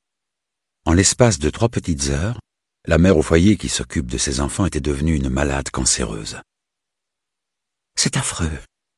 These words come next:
dit-elle. « On dirait que le monde entier s'en dessus dessous. Dieu merci, notre fille est loin d'ici, dans un camp de vacances. Si nous sommes allés au match ce soir, c'est uniquement parce que Sarah est la meilleure copine de Maureen. »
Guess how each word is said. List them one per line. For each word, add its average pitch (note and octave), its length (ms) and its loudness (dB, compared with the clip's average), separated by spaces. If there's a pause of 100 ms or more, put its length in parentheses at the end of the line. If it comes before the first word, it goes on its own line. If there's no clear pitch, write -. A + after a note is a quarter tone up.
(200)
dit-elle. « - 500 -6 (880)
On - 60 -4
dirait C#3+ 260 2
que - 160 -4
le C3+ 80 2
monde A#2 220 2
entier G2+ 320 -2
s'en - 180 0
dessus - 220 -4
dessous. - 260 -4 (1040)
Dieu G2 160 4
merci, E2+ 480 -2 (440)
notre G2 220 2
fille - 200 0
est F#2+ 40 4
loin F2+ 180 0
d'ici, F2 360 -6
dans E2 260 0
un D#2+ 60 2
camp D#2+ 180 0
de - 60 -4
vacances. - 460 -6 (880)
Si B2 160 2
nous A2+ 80 4
sommes G#2 260 2
allés G2 140 4
au F#2 80 4
match A2 280 2
ce - 140 -2
soir, A2+ 340 0 (200)
c'est - 260 2
uniquement A2 380 2
parce F#2 200 -2
que F#2 100 -4
Sarah G2 320 4
est - 20 6
la F2 80 2
meilleure F2+ 280 2
copine F2+ 300 0
de F2+ 80 2
Maureen. » F2 480 2